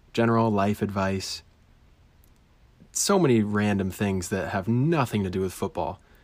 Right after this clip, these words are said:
And the interviews would ask him about it, and ninety-nine percent of the coaches out there would give you some general answer, "Oh, we're focused on one day at a time, get better, execute."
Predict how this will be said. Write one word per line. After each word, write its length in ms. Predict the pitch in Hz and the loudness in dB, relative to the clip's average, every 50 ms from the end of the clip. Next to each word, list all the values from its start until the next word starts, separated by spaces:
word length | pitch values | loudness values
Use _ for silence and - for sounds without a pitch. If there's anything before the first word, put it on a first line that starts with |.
| _ _ _ - | _ _ _ -12
And 140 | - 101 98 | -6 -4 -4
the 80 | 98 85 | -2 0
interviews 520 | 107 107 101 95 104 104 104 104 98 98 | 0 0 0 2 2 2 2 2 0 -2
would 140 | 101 98 90 | -2 -4 -2
ask 320 | - 98 98 98 - - | -2 0 -2 -2 -2 -4
him 60 | 107 98 | -4 -4
about 260 | 95 95 95 95 95 | -2 -2 -2 0 -2
it, 180 | 95 95 - - - - - - - - - - _ _ - | -2 -4 -6 -10 -20 -20 -20 -20 -20 -20 -20 -20 _ _ -2
and 240 | 107 104 104 104 | 0 2 4 4
ninety-nine 560 | 104 107 110 120 123 120 123 117 113 113 110 107 | 4 4 4 4 4 4 4 4 4 2 2 2
percent 300 | 110 104 - - 110 107 | 0 -2 0 0 0 0
of 60 | 98 | 0
the 60 | 95 | -2
coaches 440 | - - 110 107 101 - 110 98 101 | -2 0 0 0 0 0 -2 -2 0
out 200 | 95 98 98 - | 0 -2 -2 -2
there 340 | 101 101 101 98 98 95 - - _ _ - - - - - | -2 -2 0 -2 -2 -4 -8 -14 _ _ -20 -20 -20 -16 -10
would 220 | - 98 95 95 | -6 -4 -4 -2
give 200 | 95 107 101 95 | -2 -2 -2 0
you 280 | 104 104 101 101 98 95 | 0 0 2 2 0 0
some 480 | - - - 104 98 98 98 98 92 - _ _ - - - - _ - _ _ _ _ _ _ _ _ _ _ _ _ _ _ - | -2 -2 -2 -2 0 0 -2 -2 -4 -6 _ _ -20 -20 -20 -20 _ -20 _ _ _ _ _ _ _ _ _ _ _ _ _ _ -4
general 720 | 110 117 117 110 107 107 113 113 107 104 104 101 104 101 - - - - | 0 2 4 4 4 4 4 4 4 4 2 2 0 -2 -4 -8 -12 -6
answer, 640 | 107 104 101 101 98 - - 104 101 98 98 95 - - - | -4 -2 -2 -2 -2 -2 0 0 2 2 0 -2 -4 -8 -8
"Oh, 140 | 107 95 95 | -6 -4 -4
we're 180 | 95 95 101 92 | -2 -2 -4 -4
focused 460 | - - 110 98 - 107 101 - - | -2 -2 -2 -2 -2 -4 -6 -4 -2
on 280 | 104 98 95 95 95 92 | -2 -2 -2 -2 -2 -2
one 180 | 107 104 101 | 0 0 0
day 140 | 98 98 98 | 0 0 -2
at 60 | 92 | -2
a 60 | 90 | -4
time, 380 | 87 - 107 98 95 95 95 95 | -4 -4 -4 -4 -2 -2 -4 -4
get 180 | 90 95 - 107 | -4 -6 -6 -4
better, 280 | 104 98 95 95 98 - | -4 -2 -2 -2 -2 -4
execute." 520 | - 98 - - - - - 104 101 101 | -4 -6 -8 -10 -12 -8 -4 -4 -4 -4